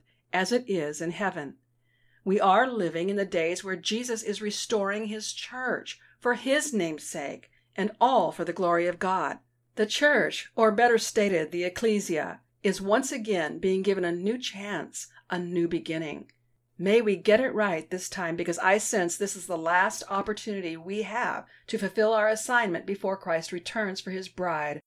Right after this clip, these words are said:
another name given to all genuine Christ followers. Genuine Christians who comprise the ecclesia must be making ourselves ready for Christ's return. In restoring the church, Jesus is also restoring the nations.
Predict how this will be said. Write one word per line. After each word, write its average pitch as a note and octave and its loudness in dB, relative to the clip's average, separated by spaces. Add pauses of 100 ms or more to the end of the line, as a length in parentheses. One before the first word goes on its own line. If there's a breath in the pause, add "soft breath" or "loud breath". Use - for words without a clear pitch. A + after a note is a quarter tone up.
(340)
another F3+ 4
name F#3 2
given G#3 2
to G3+ -6
all F3 4
genuine F#3 -2
Christ D#3 -2
followers. E3 -6 (320)
Genuine C4 2
Christians C#4 -6
who G#3 0
comprise G#3 2
the A3 -4
ecclesia A3 -6 (320 soft breath)
must B3 2
be A#3 -2
making A3 0
ourselves F#3 -2
ready E3 -2
for E3 -8
Christ's D#3 -4
return. F3+ -6 (520)
In G#3+ 2
restoring B3 0
the C#4+ -6
church, C#4+ -4 (140)
Jesus A3 0
is G#3+ -4
also E3 -2
restoring D#3 -4
the D#3 -4
nations. D#3+ -6